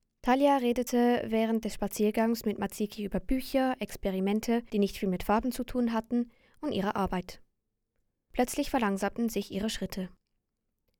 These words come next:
„Wir haben mit den Experimenten begonnen, weil wir den Regenwald gesehen haben, weil wir Farben gesehen haben. Andere haben das nicht.“ Matsuki überlegte. Wollte Talia sagen, dass sie die Einzigen waren, weil die farblose Welt für alle anderen normal war?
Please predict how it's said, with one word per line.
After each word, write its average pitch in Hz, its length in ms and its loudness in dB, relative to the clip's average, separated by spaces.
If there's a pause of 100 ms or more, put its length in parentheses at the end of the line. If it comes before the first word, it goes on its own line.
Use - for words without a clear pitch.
(140)
„Wir 240 140 2
haben 277 220 4
mit 247 160 2
den 220 100 2
Experimenten 226 800 2
begonnen, 190 580 2
weil 208 160 2
wir 226 80 4
den 220 160 2
Regenwald 233 520 0
gesehen 180 360 -2
haben, 180 320 -4 (540)
weil 202 160 4
wir 214 120 4
Farben 254 380 4
gesehen 190 380 -2
haben. 185 360 -6 (640)
Andere 247 380 4
haben 196 160 -2
das 208 200 0
nicht.“ - 360 -2 (540)
Matsuki 220 420 0
überlegte. 202 540 0 (340)
Wollte 233 240 4
Talia 220 340 2
sagen, 220 520 0
dass 208 120 -4
sie 226 100 2
die 202 140 -2
Einzigen 220 480 0
waren, 240 500 2
weil 208 140 2
die 208 140 -4
farblose 208 500 0
Welt 202 220 0
für - 140 -2
alle 196 220 0
anderen 196 320 0
normal 180 380 0
war? 311 200 0